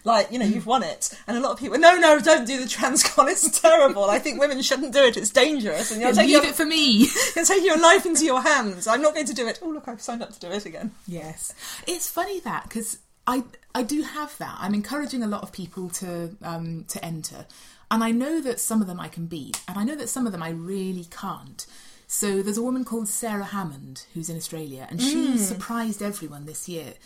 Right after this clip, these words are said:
Speaker 2: The, so the Trans Am bike race, which incidentally was won by a woman, Leah Wilcox.
Speaker 1: That's all, but that's women and men. She won the whole
Speaker 2: Yeah,
Speaker 1: thing, didn't she?
Speaker 2: she beat everyone.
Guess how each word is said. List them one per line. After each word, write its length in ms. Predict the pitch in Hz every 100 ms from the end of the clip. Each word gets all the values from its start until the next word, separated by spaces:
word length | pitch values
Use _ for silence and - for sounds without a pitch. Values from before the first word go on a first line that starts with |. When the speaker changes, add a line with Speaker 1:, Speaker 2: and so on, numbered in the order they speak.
| - - - -
Speaker 2:
The, 240 | 196 185
so 120 | - 190
the 80 |
Trans 380 | 185 254 247 214
Am 200 | 240 240
bike 340 | - 120 - -
race, 300 | 120 170 -
which 200 | - 151
incidentally 500 | 156 165 160 156 156
was 160 | 160
won 300 | 160 196 240
by 140 | 170 147
a 40 |
woman, 340 | 139 131 135 170
Leah 160 | 151
Wilcox. 600 | 160 170 - 123 - -
Speaker 1:
That's 360 | - 208 - -
all, 160 | 226
but 180 | 208 202
that's 220 | 202 -
women 200 | 220 208
and 160 | 196 190
men. 200 | 214 151
She 180 | 165 196
won 140 | 190
the 60 | 170
whole 120 | 190
Speaker 2:
Yeah, 60 | 190
Speaker 1:
thing, 120 | 214
didn't 220 | 196 202 -
she? 120 | 151
Speaker 2:
she 60 |
beat 160 | 170 -
everyone. 480 | 160 160 123 135 147